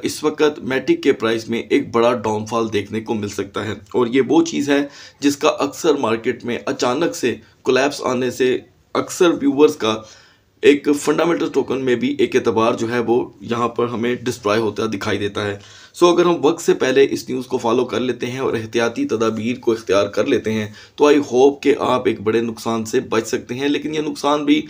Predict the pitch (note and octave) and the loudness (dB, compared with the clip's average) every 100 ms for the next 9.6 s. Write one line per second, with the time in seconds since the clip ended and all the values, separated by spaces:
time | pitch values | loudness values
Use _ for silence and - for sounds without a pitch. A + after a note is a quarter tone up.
0 | - - _ D#3 D#3 C3+ A#2 B2 A#2 A2+ | -14 -20 _ 4 4 4 2 2 0 0
1 | A2 B2 C#3 B2+ A2+ B2 C#3+ C#3+ C3 C3+ | 0 0 0 2 2 0 -2 -2 -4 -2
2 | A2 A2 B2+ B2 C3 G#2+ G#2 A2+ G2+ F#2+ | -2 -2 -6 -4 -4 -4 -4 -2 -2 -2
3 | F#2+ G2+ F#2 - - - - - C#3 C#3+ | -6 -6 -8 -10 -20 -20 -4 0 0 4
4 | C3 C#3 E3 D#2+ - - _ D3+ C#3+ C3 | 2 2 -4 -4 -6 -16 _ 0 0 0
5 | B2+ C#3 B2 A#2+ A#2+ B2+ C#3 C#3 C3 - | -2 0 0 0 0 0 0 -2 -4 -4
6 | A#2 B2 B2 A#2+ A#2 A#2 A2+ C3+ - _ | -4 -2 0 0 2 2 0 -4 -6 _
7 | - C#3+ - A#2 A#2 C3+ B2 A#2 G#2 G2+ | 4 4 6 0 0 0 0 0 -2 0
8 | A2 A2 A#2 C#3 C3+ B2+ C3 B2+ - D3 | -4 -4 -4 -4 -4 2 2 2 0 0
9 | A#2 F2+ - F2+ G2 - | 2 -2 -2 -6 -6 -12